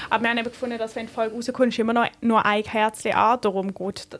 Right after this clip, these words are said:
die Adventskranz-Situation, die wir da aufgebaut haben. Ich freue mich jetzt, dass die Weihnachtszeit anfängt. Ich finde das toll. Ähm, auf Weihnachten freue ich mich eigentlich schon auch, aber ich finde es auch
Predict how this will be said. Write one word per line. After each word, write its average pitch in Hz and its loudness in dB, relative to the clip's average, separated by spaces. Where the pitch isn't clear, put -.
die 233 -6
Adventskranz-Situation, 233 -2
die 233 0
wir 233 2
da 233 0
aufgebaut 226 0
haben. 262 -2
Ich 254 -8
freue 247 2
mich 294 -2
jetzt, 294 -4
dass 226 -2
die 214 -4
Weihnachtszeit 208 -4
anfängt. - -2
Ich - -16
finde 214 -4
das 214 -4
toll. 190 -4
Ähm, 233 0
auf 233 -2
Weihnachten 269 -2
freue 220 0
ich - -6
mich 220 -6
eigentlich 220 -6
schon - -4
auch, 220 0
aber 220 -2
ich 208 -8
finde 220 -10
es - -10
auch 214 0